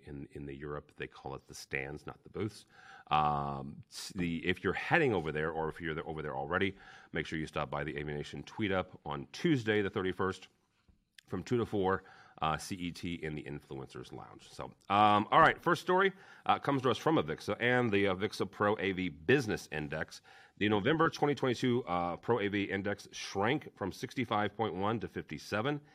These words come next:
The Employment Index went from sixty-one point two to fifty-nine point eight. Now, very, very quickly, those numbers don't mean jack squat to you unless you understand a couple things. Number one, fifty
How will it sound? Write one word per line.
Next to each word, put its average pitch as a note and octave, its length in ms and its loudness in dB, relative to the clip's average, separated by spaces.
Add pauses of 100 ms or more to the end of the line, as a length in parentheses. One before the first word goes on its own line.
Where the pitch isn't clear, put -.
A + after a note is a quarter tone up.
(340)
The G2 140 -6
Employment G2+ 680 2
Index D#2 600 -4 (420)
went G2+ 260 2
from F2+ 320 2
sixty-one G2+ 720 0
point F2+ 340 -2
two F#2+ 220 0
to E2+ 80 0
fifty-nine E2 480 -4
point E2+ 320 -6
eight. D#2+ 240 -4
Now, E2+ 160 -6
very, C3+ 300 0
very A2 200 2
quickly, G2 400 -4
those G#2 300 0
numbers G2 340 0
don't F#2 280 -2 (120)
mean F2 300 -2
jack E2+ 300 -6
squat E2 460 -6
to E2 80 -8
you D#2+ 220 -6
unless D#2 340 -10
you D#2+ 120 -10
understand E2 500 -8
a D2+ 40 -14
couple - 360 -10
things. - 400 0 (800)
Number F#3+ 260 8
one, G#2 280 8 (840)
fifty G3 580 2